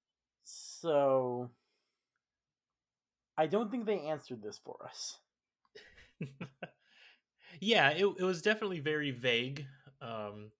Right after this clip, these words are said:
Speaker 2: which is probably good from the perspective of time, right? The, like, we, we have seen them, uh, muck around with the, uh,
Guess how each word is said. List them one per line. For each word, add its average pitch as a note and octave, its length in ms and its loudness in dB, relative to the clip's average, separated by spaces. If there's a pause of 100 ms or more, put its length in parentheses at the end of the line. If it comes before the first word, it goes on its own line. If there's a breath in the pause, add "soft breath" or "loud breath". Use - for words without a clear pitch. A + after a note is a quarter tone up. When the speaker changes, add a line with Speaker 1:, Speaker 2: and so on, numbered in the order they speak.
(380)
Speaker 2:
which C#4 360 -2
is B3+ 140 -6
probably A3 540 -2
good B2 420 -2
from C3 140 -8
the A#2 80 -8
perspective A2 500 -8
of G#2 140 -10
time, G#2 420 -10 (100)
right? A2+ 240 -8
The, G#2+ 220 -12 (560)
like, A2 160 -14
we, A2+ 160 -8 (380 soft breath)
we B2 80 -8
have C3 260 0
seen B2+ 240 -8
them, A2 360 -6 (580)
uh, A2+ 60 -8 (1120)
muck C#3 360 -4
around A#2 580 -4
with A2 260 -8
the, A2+ 200 -6
uh, G#2+ 120 -4